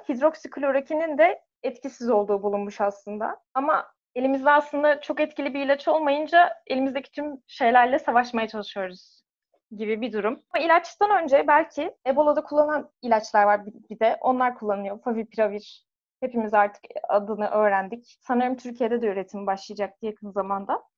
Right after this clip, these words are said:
Aşıdan önce ve ilaçtan önce belki bulunabilecek diğer şey de antikorlar. Yani laboratuvar ortamında üretilmiş yapay antikorlar.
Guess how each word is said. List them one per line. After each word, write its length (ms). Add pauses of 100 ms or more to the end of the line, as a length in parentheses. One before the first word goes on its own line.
(140)
Aşıdan 440
önce 360
ve 140
ilaçtan 380
önce 200
belki 280
bulunabilecek 640
diğer 260
şey 280
de 160 (380)
antikorlar. 840
Yani 200
laboratuvar 440
ortamında 480
üretilmiş 480
yapay 220
antikorlar. 580